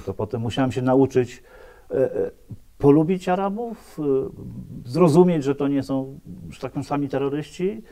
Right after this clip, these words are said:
mm, i, i zacząć rozumieć ich w ogóle, k-, k-, kulturę, e, e, to, że to nie są,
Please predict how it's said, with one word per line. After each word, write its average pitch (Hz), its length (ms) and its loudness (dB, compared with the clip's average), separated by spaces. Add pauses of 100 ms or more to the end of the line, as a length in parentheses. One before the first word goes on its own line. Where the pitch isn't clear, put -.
(460)
mm, 156 260 -4 (100)
i, 160 380 2
i 156 160 2
zacząć 147 360 -4
rozumieć 160 380 0
ich 95 80 -4
w 92 60 -2
ogóle, 87 220 -2
k-, - 160 -18
k-, - 120 -18 (320)
kulturę, 131 460 2 (1160)
e, - 60 -4
e, 110 280 -2 (240)
to, 135 140 0
że 117 140 2
to 123 100 2
nie 123 140 0
są, 110 280 -6